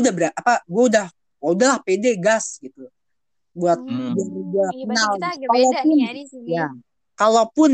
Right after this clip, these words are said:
Speaker 1: kalaupun sebenarnya, apa, waktu jalan nggak cocok atau dia ilfil segala macem, ya, ya udah. Emang kalau misal mantan gebetan dijadiin temen, salah kan nggak juga.
Speaker 2: Benar, benar.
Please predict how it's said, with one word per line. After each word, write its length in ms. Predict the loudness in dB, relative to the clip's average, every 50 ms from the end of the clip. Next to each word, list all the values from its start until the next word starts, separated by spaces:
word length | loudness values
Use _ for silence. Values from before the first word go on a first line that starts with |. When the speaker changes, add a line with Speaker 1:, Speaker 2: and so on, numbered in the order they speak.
| 2
Speaker 1:
kalaupun 720 | 2 2 2 2 2 0 2 4 6 6 8 8 8 6 6 2
sebenarnya, 680 | 0 -2 -4 -8 -8 -8 -8 -8 -8 -10 -10 -12 -12 -14 -10
apa, 180 | -6 -6 -6 -6 -8 _ _ _ _
waktu 280 | -4 -4 -4 -4 _ -10 -8
jalan 720 | -4 -2 0 0 0 0 -2 -4 -8 -12 -14 -14 -14 -10
nggak 160 | -6 -6 -6
cocok 420 | -4 -4 -4 -4 -4 -6 -8 -10 -8 -8
atau 160 | -8 -6 -4
dia 220 | -4 -2 -4 -4 -4
ilfil 400 | -4 -6 -4 -4 -4 -2 -2 -2 -4 -6 _
segala 320 | -12 -6 -4 -2 0 0
macem, 400 | 0 -2 -2 -4 -4 -6 -4 -4 -4 -4 -6 _ _ _ _ _ _ _ _ -6
ya, 160 | -6 -6 -4
ya 80 | -4 2 2
udah. 300 | 4 4 4 2 2 0 -4 -12 _ _ _ _ _
Emang 240 | 0 0 0 2 4
kalau 160 | 4 2 2
misal 480 | 2 0 -2 -4 -2 0 0 0 0
mantan 400 | 0 -2 -4 -4 -4 -6 -6 -6
gebetan 640 | -2 0 0 0 2 0 -2 -2 -2 -2 -2 -2 -2 -6 -8
dijadiin 560 | -8 -8 -6 -4 -4 -4 -4 -8 -12 -10 -8
temen, 400 | -8 -8 -6 -4 -4 -4 -6 -8
salah 440 | -10 -14 -12 -10 -8 -6 -6 -6 -6 -6 -8
kan 160 | -6 -6 -6
nggak 160 | -6 -8 -8 -8
juga. 320 | -8 -8 -10 -10 -16 -18 -20 -20 _ _ _ _
Speaker 2:
Benar, 320 | -20 -20 -18 -18 -20 -20 -20
benar. 320 | -20 -20 -18 -20 -20 -20